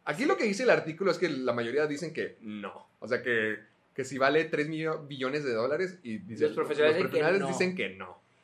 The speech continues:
Speaker 2: Es que la cosa
Speaker 1: Pero pues Apple, de que se pudre en dinero, se pudre en dinero.
Speaker 2: es que sí, güey. O sea, por ejemplo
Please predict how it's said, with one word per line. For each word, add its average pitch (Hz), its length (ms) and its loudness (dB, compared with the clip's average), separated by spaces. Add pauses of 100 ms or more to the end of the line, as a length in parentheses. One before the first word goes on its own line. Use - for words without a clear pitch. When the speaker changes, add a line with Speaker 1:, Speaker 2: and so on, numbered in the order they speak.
(140)
Speaker 2:
Es 190 160 -2
que 202 120 2
la 175 240 4
cosa 165 760 -4
Speaker 1:
Pero 110 160 0
pues 104 160 -4
Apple, 180 380 4
de 143 120 2
que - 200 -6 (120)
se 120 280 0
pudre 165 300 2
en 151 40 -2
dinero, 131 280 -4
se 107 100 -10
pudre 98 260 -4
en 90 80 -8
dinero. 127 160 -4
Speaker 2:
es 180 60 -10
que 208 100 0
sí, 180 340 -8
güey. 185 220 0
O - 60 -6
sea, - 160 -12
por 143 100 -12
ejemplo 151 600 -8